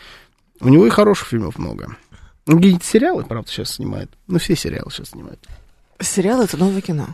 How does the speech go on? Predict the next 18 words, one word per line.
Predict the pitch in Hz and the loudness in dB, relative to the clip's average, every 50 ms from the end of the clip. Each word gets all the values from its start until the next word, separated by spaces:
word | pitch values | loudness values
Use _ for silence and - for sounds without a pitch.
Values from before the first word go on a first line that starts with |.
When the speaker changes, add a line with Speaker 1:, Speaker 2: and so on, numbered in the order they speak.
| - - | -6 0
Speaker 1:
А, | 135 139 143 143 143 143 143 143 143 143 147 147 143 147 147 147 147 147 - - | 2 4 6 6 6 6 6 4 4 4 4 4 4 4 4 2 2 0 -2 -4
Speaker 2:
Странно, | 165 156 147 220 233 226 226 | -4 0 4 6 6 6 6
Speaker 1:
да. | - | 4
Speaker 2:
что | - 208 | 2 0
«Преступление | 190 208 - - - 202 214 214 | -2 -2 -4 -2 0 2 4 4
и | 208 | 4
наказание» | 208 - 208 202 180 151 143 | 4 4 4 4 4 2 2
еще | - - 139 | 0 -2 -4
не | 135 | -4
сняли, | - - 135 127 143 | -4 -4 -4 -4 -4
пишет | - 143 - - - | -6 -8 -12 -8 -8
Юрий | 139 135 | -8 -8
Константинов. | - - 143 - - 156 156 180 - 262 277 - - - | -6 -8 -8 -6 -4 -2 -2 -2 -2 -4 -6 -4 -4 -4
Я | 165 156 | -4 -2
надеюсь, | 156 156 147 147 156 165 160 - | -2 -2 -4 -2 -2 -2 -2 -2
это | 160 147 160 | -4 -4 -4
шут-, | - - 311 - _ | -4 -6 -10 -10 _
шутка. | - - - - - - - | -14 -16 -16 -12 -10 -8 -2